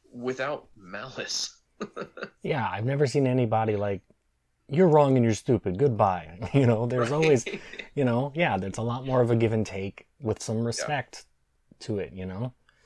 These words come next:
Speaker 1: Mm-hmm.
Speaker 2: <clears throat> And
Speaker 1: Yeah,
Speaker 2: not a
Speaker 1: definitely.
Speaker 2: lot of, I've only seen a couple of guys who are like, "Oh, this sucks 'cause it's woke." <laughs> You know, which is
Speaker 1: Yeah. And you know what? That,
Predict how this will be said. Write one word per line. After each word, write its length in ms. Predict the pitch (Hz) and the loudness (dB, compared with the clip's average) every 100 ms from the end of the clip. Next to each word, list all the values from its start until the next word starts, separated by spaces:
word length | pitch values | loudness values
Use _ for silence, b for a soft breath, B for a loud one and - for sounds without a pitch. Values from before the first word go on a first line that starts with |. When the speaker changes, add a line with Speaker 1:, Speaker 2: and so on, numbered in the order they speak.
| b 139 | b -14
Speaker 1:
Mm-hmm. 260 | 135 185 | -12 -10
Speaker 2:
<clears throat> 120 | 196 | -8
And 120 | 170 - | -10 -8
Speaker 1:
Yeah, 100 | - 127 | -2 0
Speaker 2:
not 200 | 143 156 | 0 2
a 60 | |
Speaker 1:
definitely. 60 | 143 | 2
Speaker 2:
lot 220 | 131 131 | 4 2
of, 220 | 123 117 B B B | 0 -4 B B B
I've 80 | 139 | 0
only 180 | 170 156 | 2 2
seen 180 | 165 | 2
a 60 | 143 | 0
couple 400 | - - 151 156 | -2 -4 2 2
of 80 | 123 | 4
guys 640 | 123 123 120 117 110 - _ _ _ _ | 0 0 -2 -2 -4 -10 _ _ _ _
who 280 | - 123 120 | -6 -2 0
are 140 | 117 | 0
like, 420 | 113 110 107 - _ _ _ _ _ _ _ _ - | -2 -4 -8 -14 _ _ _ _ _ _ _ _ -4
"Oh, 60 | |
this 180 | 123 127 | 0 0
sucks 300 | - 120 - | 0 -2 -4
'cause 180 | - 104 | -4 -2
it's 140 | 107 104 | -2 -4
woke." 460 | 101 95 95 - _ _ _ _ _ - | -4 -4 -6 -12 _ _ _ _ _ -14
<laughs> 460 | 139 - - 117 170 | -12 -10 -2 0 2
You 60 | |
know, 260 | 123 117 107 B B B B B | 2 0 -2 B B B B B
which 200 | 113 - | -4 -2
is 100 | 110 | -2
Speaker 1:
Yeah. 160 | 107 95 - - - _ _ b b | -2 -4 -10 -20 -20 _ _ b b
And 100 | 277 | -8
you 60 | 311 | -6
know 80 | |
what? 200 | 330 320 | -6 -6
That, 200 | 226 240 | -8 -8